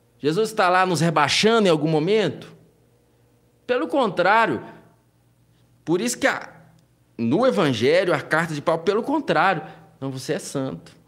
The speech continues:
a igreja é santa, a igreja é justa no Senhor. Justa, é luz.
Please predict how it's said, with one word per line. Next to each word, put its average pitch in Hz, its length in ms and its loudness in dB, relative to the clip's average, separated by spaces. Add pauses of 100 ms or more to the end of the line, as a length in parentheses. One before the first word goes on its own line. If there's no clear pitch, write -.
a - 60 -12
igreja 104 320 -6
é - 20 -6
santa, 127 640 -8 (200)
a 101 120 -6
igreja 95 320 -8
é 87 40 -6
justa 131 580 -10
no 117 120 -12
Senhor. 120 520 -12 (680)
Justa, 170 600 -2 (160)
é 120 140 0
luz. 165 840 -2